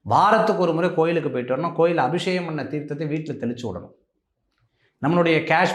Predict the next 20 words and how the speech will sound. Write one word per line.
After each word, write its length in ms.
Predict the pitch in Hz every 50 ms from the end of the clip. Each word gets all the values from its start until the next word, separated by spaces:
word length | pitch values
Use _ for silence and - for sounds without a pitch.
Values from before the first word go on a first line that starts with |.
| 151
பாக்ஸு, 460 | 160 151 143 - - - 143 135 - - - _ _ _ _ _ _ _ _ _ _ _
எங்க 180 | _ 123 131 139
வீட்ல 180 | 151 170 -
கேஷ் 300 | 165 - 135 135 139 -
பாக்ஸே 220 | 160 156 151 - -
இல்ல, 340 | 160 143 110 98 - - - _ _ _ _
அப்புறம் 280 | _ 143 151 185 190 180
எப்படி 180 | 175 170 160 -
செல்வம் 220 | 151 147 147 143
வரும்? 380 | 131 120 123 127 - - - - _ _ _ _ _ _ _ _ _ _ _ _ _ _ _ _ _ _ -
கேஷ் 220 | 143 156 156 156 151
பாக்ஸ் 260 | 139 131 - - 117
வச்சுக்கணும். 400 | 107 - 104 101 101 104 - - _ _ _ _ _ _ _ _ _ _ _ _ _ _ _
லாக்கர்லாம் 380 | 120 135 160 160 - 196 143 139
வாங்கி 360 | 147 151 139 127 131 135 127
வச்சுக்கணும். 520 | 117 104 - - 117 - 92 87 - _ _ _ _ _ _ _ _ _ _ _ _ _ _ _ _ _ _ _ _
மகாலட்சுமியை 680 | 110 117 160 175 180 180 - - - - 147 131 120
வேண்டணும், 440 | 110 117 127 143 139 127 117 95 92
பூஜை 300 | 95 143 175 170 170 165
பண்ணணும், 240 | 151 127 120 110